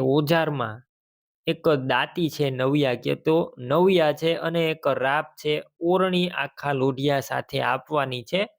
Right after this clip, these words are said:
ટોટલ ઓજાર મળી જશે. અને કિંમત બે લાખ પિચોતેર હજાર, બે લાખ પિચોતેર હજારમાં ટ્રેક્ટર, ટ્રેલર અને ઓજાર તમામ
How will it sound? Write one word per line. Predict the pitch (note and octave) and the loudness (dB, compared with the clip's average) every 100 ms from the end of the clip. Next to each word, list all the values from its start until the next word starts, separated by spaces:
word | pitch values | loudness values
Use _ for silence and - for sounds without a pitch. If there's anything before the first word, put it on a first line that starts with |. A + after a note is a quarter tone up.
| _ _ _ _ _ _ _ _ _ - | _ _ _ _ _ _ _ _ _ -2
ટોટલ | F#3+ F#3+ F#3+ F3+ | -2 2 2 4
ઓજાર | E3 D#3 D#3+ D#3 D3 | 4 2 2 0 0
મળી | C#3 D3+ E3 C#3+ | 0 0 0 0
જશે. | C#3 - F#3 G#3 _ _ _ _ _ _ _ _ _ _ _ _ _ | -2 0 -2 -4 _ _ _ _ _ _ _ _ _ _ _ _ _
અને | C#3+ C#3+ C#3+ C#3+ D3 - _ _ _ _ _ _ _ | -2 0 2 0 -2 -8 _ _ _ _ _ _ _
કિંમત | E3+ F#3 F#3+ E3 - | 0 2 4 2 -2
બે | D3 D#3+ F3 | -2 4 4
લાખ | F3 D#3 - | 4 2 -4
પિચોતેર | F3+ F3 F#3+ E3+ D#3 C#3 | -8 0 0 2 2 2
હજાર, | C3 C#3 B2 | 0 -2 0
બે | C#3 E3 | 2 2
લાખ | F3 D#3+ - | 2 0 -4
પિચોતેર | E3+ - F#3 F3 D#3+ | -8 -2 0 2 2
હજારમાં | D3+ D#3 D#3 C#3+ | 4 2 0 -2
ટ્રેક્ટર, | C#3 D3+ D3+ D#3+ | 0 -2 0 0
ટ્રેલર | C3+ C#3+ D3+ D3+ C3 - _ _ _ | 2 2 4 2 0 -6 _ _ _
અને | D#3 E3 D#3+ C#3 _ _ _ _ _ _ _ _ _ | 0 2 0 -2 _ _ _ _ _ _ _ _ _
ઓજાર | D#3 E3+ D#3 F3 D#3 | 2 2 4 2 0
તમામ | C3 D3 D#3+ D#3 | -2 -2 0 0